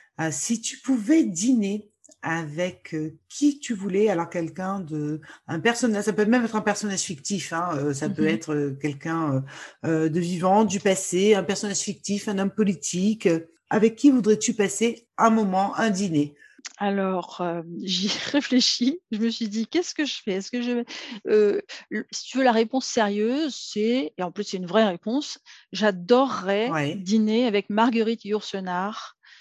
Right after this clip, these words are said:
Speaker 2: dont j'ad-, dont j'admire absolument les livres, la langue, le... c'est, euh, voilà, c'est quelqu'un qui m'a, qui m'avait complètement éblouie par, euh, son écriture.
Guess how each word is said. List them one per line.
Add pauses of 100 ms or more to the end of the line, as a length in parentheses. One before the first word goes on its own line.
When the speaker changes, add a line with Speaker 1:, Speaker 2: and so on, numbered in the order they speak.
(160)
Speaker 2:
dont
j'ad-, (200)
dont
j'admire
absolument
les
livres,
la
langue,
le... (800)
c'est,
euh,
voilà,
c'est
quelqu'un
qui
m'a, (200)
qui
m'avait
complètement
éblouie
par,
euh,
son
écriture.